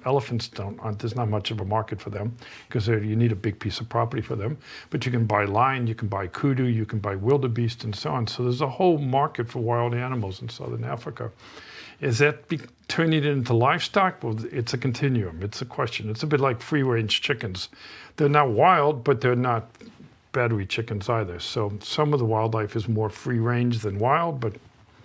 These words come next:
y-, you know, it's there. It's not disappeared. So the use rights is important. Um, markets, access to markets is important, being able to put products in to the market. So in Kenya, what you have is, um, the,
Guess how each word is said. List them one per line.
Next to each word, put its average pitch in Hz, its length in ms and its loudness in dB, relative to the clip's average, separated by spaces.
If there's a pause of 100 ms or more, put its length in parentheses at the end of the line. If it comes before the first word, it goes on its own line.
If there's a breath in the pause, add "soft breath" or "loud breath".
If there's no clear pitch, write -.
(640 loud breath)
y-, - 140 -10
you 120 160 0
know, 113 240 0 (100)
it's 131 200 2
there. 160 280 4
It's 98 160 -6
not 127 220 -2
disappeared. 117 640 -4 (460 loud breath)
So - 180 2
the 131 100 0
use 214 300 2
rights 196 240 4
is 143 100 0
important. 143 640 0
Um, 135 420 0
markets, 160 640 2
access 160 420 0
to - 100 -2
markets 139 480 2
is 117 100 -2
important, 123 480 0
being 139 240 0
able 135 240 2
to 127 80 -2
put 123 260 -4
products 151 520 0
in 131 280 0 (340 loud breath)
to - 120 -12
the 135 80 -2
market. 117 380 0
So 175 160 0
in 147 100 0
Kenya, 208 380 2
what 123 240 0
you 135 80 0
have 113 360 2
is, 139 240 -2
um, 135 220 0 (760 loud breath)
the, 143 380 0